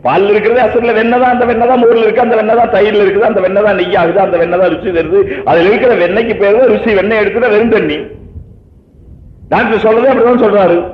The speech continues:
சர்க்கரை பேஷண்ட்டுக்கு, ப-, ப-, என்ன, பிர-, ப-, ப-, பிரஷர் பேஷண்ட்டுக்கு, எத்தனையோ பேஷண்ட்டுக்கு, கொலஸ்ட்ரால் பேஷண்ட்டுக்கு எல்லாம் சொல்றது என்னங்க? வெண்ணெய் எடுத்து மோர் சாப்பிடுங்க. இதான் தண்ணி சாப்பிடுங்கன்னு சொல்லுங்க.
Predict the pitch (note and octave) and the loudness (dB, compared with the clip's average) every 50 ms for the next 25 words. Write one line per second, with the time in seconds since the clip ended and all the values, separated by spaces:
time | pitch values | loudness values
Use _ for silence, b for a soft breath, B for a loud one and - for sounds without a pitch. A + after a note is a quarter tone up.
0 | - - - - - - - - - - - - - F#3+ F#3 - G3+ F#3+ - E3+ | -18 -20 -20 -20 -20 -20 -20 -20 -20 -20 -14 -6 -2 -2 0 0 0 0 2 2
1 | E3+ D#3+ E3+ D#3 C#3 B2+ C#3+ D3 F3+ G#3 G3+ F#3+ E3+ E3+ E3+ E3+ E3 E3 E3 D3+ | 0 0 0 -2 -2 -2 -2 0 2 2 4 4 4 2 2 2 2 0 0 0
2 | C#3+ D#3+ D3+ D3+ D3 D3 D3 C#3 A#2+ D3 C#3+ C3 D3+ F3 F3 D#3+ - - E3 D#3+ | 0 0 0 0 0 0 -2 -2 0 -2 -2 0 2 2 2 2 0 0 0 2
3 | D#3 D3+ - - F3 F3 G3+ F3+ - D#3 D3+ C#3+ - D3 C#3 B2+ - C3 F3 G#3 | 2 0 0 -2 -2 -2 -2 -2 0 0 0 0 0 -2 -2 -2 -4 0 0 2
4 | G3+ - - - - - - - D#3+ D#3 F#3 A#3+ A#3+ G#3 G#3+ G3 G#3+ G#3 - G3+ | 2 2 0 -2 -4 -4 -2 0 0 0 2 2 2 2 0 0 0 0 -2 -2
5 | F#3 E3+ F3+ F3+ F#3+ - - F#3 F3 E3+ F3 D#3+ D#3+ F3 E3 - F3+ E3+ E3 F#3+ | -2 0 0 0 0 0 0 0 0 0 0 0 0 -2 -2 -2 0 0 0 0
6 | G#3 - F#3 F#3 F3+ F#3+ F#3 F#3 F#3 F3+ F3 D#3+ D#3+ C#3+ A#2+ - - - - - | 0 0 0 -2 0 0 0 0 2 2 2 2 2 2 0 0 -4 -8 -10 -4
7 | - E3+ G#3 A#3 C4 B3+ B3+ B3+ B3+ B3 B3+ A#3 A3 G3+ F#3+ F3 - E3 D#3 D3 | -2 0 2 4 4 4 4 4 2 2 2 2 2 2 2 2 2 0 0 0
8 | C#3+ C#3+ C#3 C#3 C#3 - - - - - - - - - - - - - - - | 0 0 0 0 -2 -4 -6 -16 -20 -20 -20 -20 -20 -20 -20 -20 -20 -20 -20 -20
9 | - - - - - G2+ C#3 D#3 C#3 C#3 D3 F#3+ G#3 - G3 F#3 F#3 F#3 F#3+ G3+ | -20 -20 -20 -12 -6 -4 -4 -2 -2 -2 0 0 0 0 0 0 0 0 -2 -2
10 | G3 E3+ F3 E3 E3+ E3+ G3+ A#3 - | -2 -2 -2 -2 -2 -2 -2 -4 -6